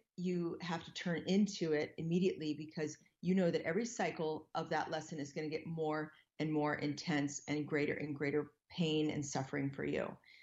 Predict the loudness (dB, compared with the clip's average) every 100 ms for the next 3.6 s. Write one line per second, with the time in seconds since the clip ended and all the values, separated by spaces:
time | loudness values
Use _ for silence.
0 | _ -2 -2 2 2 4 2 2 0 -2
1 | -6 -4 -4 -4 -4 -6 -6 -6 -2 -2
2 | 0 0 0 -4 -4 -4 -2 -2 0 -2
3 | -4 -8 -6 0 2 2